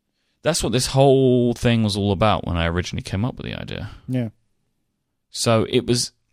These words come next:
Speaker 1: interesting. But here's the thing. I can't do nothing about that, right? All I can do is change my own, the own, my way that I deal with that stuff. So this process isn't gonna change that, but it's just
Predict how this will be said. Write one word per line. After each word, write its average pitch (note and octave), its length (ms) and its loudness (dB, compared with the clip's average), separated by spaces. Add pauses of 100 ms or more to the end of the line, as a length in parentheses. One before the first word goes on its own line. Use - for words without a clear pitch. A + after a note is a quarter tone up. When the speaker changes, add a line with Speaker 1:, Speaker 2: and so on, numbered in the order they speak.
(180)
Speaker 1:
interesting. A2+ 760 -2 (480)
But A2+ 100 0
here's E3+ 220 0
the C#3 100 -6
thing. A#2+ 300 -2 (320)
I - 100 -4
can't A#2 180 0
do E3+ 120 2
nothing D3 320 -2
about G1+ 320 -10
that, G1+ 200 -10
right? E2 240 -4
All D#3+ 300 4
I E3 140 2
can B2 240 0
do E2+ 380 -2 (360)
is - 160 -4
change A#2+ 380 0
my A2+ 260 2
own, B2 540 0
the B2 140 2
own, C3+ 200 2
my D3 300 2
way C3+ 240 2
that A#2+ 120 -4
I A2 140 0
deal A2 300 0
with G#2 180 -2
that - 180 -8
stuff. - 300 -10 (260)
So A#2 300 2 (320)
this D#3+ 260 0
process D3 720 0
isn't A2+ 240 0
gonna G#2 200 0
change F2+ 340 -4
that, - 260 -8 (340)
but - 280 2
it's - 180 -2
just - 220 0